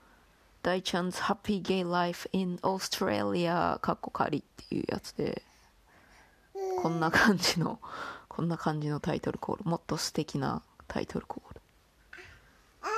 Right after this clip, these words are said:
大ちゃんがめっ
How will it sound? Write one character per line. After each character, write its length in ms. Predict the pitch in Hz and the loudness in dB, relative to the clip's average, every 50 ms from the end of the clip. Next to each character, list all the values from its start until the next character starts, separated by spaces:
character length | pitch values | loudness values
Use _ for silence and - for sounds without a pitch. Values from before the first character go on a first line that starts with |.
| 466 466 466 453 453 453 453 427 415 392 403 427 392 - - - - _ - _ _ _ _ _ _ _ _ _ _ _ - _ _ _ _ _ _ _ _ _ _ _ _ _ _ _ _ _ _ _ _ _ _ _ - - | 0 0 0 0 0 0 0 0 0 -2 -2 -4 -6 -10 -16 -20 -20 _ -20 _ _ _ _ _ _ _ _ _ _ _ -20 _ _ _ _ _ _ _ _ _ _ _ _ _ _ _ _ _ _ _ _ _ _ _ -6 -4
大 200 | - 151 160 - | -2 -2 -2 -2
ち 120 | - - | -2 -4
ゃ 40 | - | -4
ん 120 | - 55 | -4 -4
が 200 | - - 76 - - - - _ | -2 -2 -2 -2 -4 -10 -6 _
め 140 | - 170 | -2 -2
っ 40 | 156 | -2